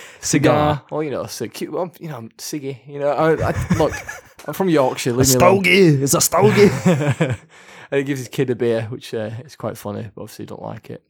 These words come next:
Speaker 2: Yeah, but
Speaker 1: Um,
Speaker 2: it's, it's cool that, I like, I like that, that part when they're, they're kinda kicking out. He's left the restaurant. He's like, "Fuck you guys.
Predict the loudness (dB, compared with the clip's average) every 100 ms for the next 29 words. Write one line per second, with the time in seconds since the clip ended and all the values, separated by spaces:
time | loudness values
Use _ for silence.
0 | 0 2 2 0 -2 -4 -4 -2 -2 -4
1 | -6 -4 -2 -2 -4 -6 -4 -4 -8 -12
2 | -8 -6 -4 -2 -2 0 -2 -2 -2 -4
3 | -8 -10 -10 -6 -6 -4 -4 -4 -2 -2
4 | -2 -2 -2 -2 -2 0 0 -4 -20 _
5 | -6 -4 -4 -4 -2 -2 0 2 2 0
6 | -2 -6